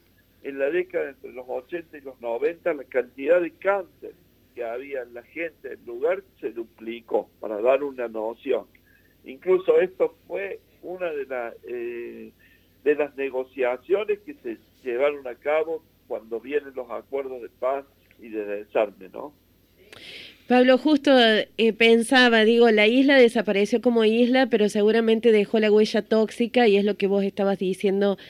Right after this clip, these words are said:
Speaker 2: ahora. Eh, n-, tenemos muy poquito tiempo, pero esto ojalá nos sirviera como espejo, ya que, mm, eh, se hizo tamaño de desastre ecológico para situaciones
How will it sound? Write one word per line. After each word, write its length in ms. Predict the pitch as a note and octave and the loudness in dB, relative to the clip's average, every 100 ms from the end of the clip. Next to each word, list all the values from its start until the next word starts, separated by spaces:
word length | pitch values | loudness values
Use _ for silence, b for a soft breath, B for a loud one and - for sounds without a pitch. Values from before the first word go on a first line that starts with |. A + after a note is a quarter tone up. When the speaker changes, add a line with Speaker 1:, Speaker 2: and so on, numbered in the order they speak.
| B B B B | B B B B
Speaker 2:
ahora. 520 | G3+ G3+ A#3 G#3+ F#3+ B B B - | 0 4 6 6 2 B B B 8
Eh, 480 | A#3+ A3+ G#3 G3 - | 10 10 6 2 -4
n-, 380 | - A#3+ G#3 G3 | -4 -2 -2 -2
tenemos 380 | C#4+ D4+ E4 D4 | 4 6 6 6
muy 200 | C4 C#4+ | 6 4
poquito 480 | A3+ C4+ A#3+ C4+ C4 | 6 4 6 4 4
tiempo, 540 | C4+ B3+ A#3 A#3+ B3+ | 6 6 6 6 4
pero 880 | B3 A#3 A3+ A3+ A3 A3 G#3+ G#3 G#3 G3+ - | 8 8 8 6 8 6 6 6 6 4 2
esto 800 | B3 C4+ C4+ D4 C4+ B3+ A#3 A3 | 4 4 4 6 8 8 8 6
ojalá 360 | - A3 B3 C#4+ | 4 2 4 6
nos 160 | F4 | 6
sirviera 380 | C#4+ B3 B3+ C4+ | 4 6 6 6
como 220 | B3 G#3+ | 4 4
espejo, 920 | G3+ G3 - C#4 C#4+ - A3+ A3+ C4+ - | 2 2 2 4 4 4 2 4 2 0
ya 220 | - G#3+ | -4 -4
que, 760 | - A3 G3+ G3 F#3+ F#3+ F#3 F#3 | 0 2 2 2 2 2 2 2
mm, 280 | F3+ F3 D#3 - | 0 0 -2 -2
eh, 160 | F3+ | -4
se 140 | F3+ G#3 | 0 0
hizo 260 | G#3 A3+ - _ - | 2 2 0 _ 0
tamaño 640 | G#3 G3 C4 C4 A3 F#3+ | 0 4 6 6 6 4
de 120 | F#3+ | 2
desastre 640 | F#3+ A3 G#3+ - G#3 G3 B B B | 0 0 0 0 2 0 B B B
ecológico 920 | G#3 G#3 G#3 A3 A#3 A3 A#3+ B3+ C4+ C4+ B B B | 0 4 4 6 4 2 0 6 4 4 B B B
para 180 | A3 A3+ | 2 4
situaciones 1000 | C4 A#3+ B3+ B3 D4 D#4 F4+ E4 C4 | 2 6 6 6 4 6 8 8 6